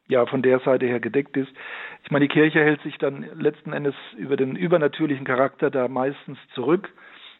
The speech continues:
Also das, man kann niemanden verpflichten, an, äh, Prophezeiungen und Erscheinungen und, äh, solche, äh, eucharistischen Wunder wirklich zu glauben. Das ist also, ist niemals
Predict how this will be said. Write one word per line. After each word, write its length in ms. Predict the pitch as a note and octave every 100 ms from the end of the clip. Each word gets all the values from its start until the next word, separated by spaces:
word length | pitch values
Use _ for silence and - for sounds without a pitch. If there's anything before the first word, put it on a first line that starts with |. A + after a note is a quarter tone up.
| _ _ _ _ _ _ _ -
Also 220 | B2+ C3
das, 140 | C3 - -
man 180 | F3 C#3+
kann 180 | D3 D3+
niemanden 420 | D3+ D3 D3 C#3
verpflichten, 640 | - - D3+ E3 - D3+
an, 280 | D3 C3 C3+ - - - - -
äh, 220 | C3+ C3
Prophezeiungen 960 | B2+ C3 D3 - C3+ B2+ D3 D#3 D3 D3
und 180 | B2
Erscheinungen 680 | - - C3+ C3+ D#3 D3+ D3
und, 240 | - B2+ -
äh, 300 | B2+ B2+ B2 -
solche, 300 | C3+ B2+ B2 - - - - - - -
äh, 40 |
eucharistischen 920 | B2+ B2 - A#2 B2+ C#3+ - - C#3
Wunder 320 | D3 D3 C3+
wirklich 340 | C3 C3+ C#3+ -
zu 120 | -
glauben. 380 | B2+ B2 D3 D3
Das 120 | B2+
ist 60 | D3
also, 200 | A#2+ C3
ist 140 | -
niemals 380 | D3 C#3+ C3+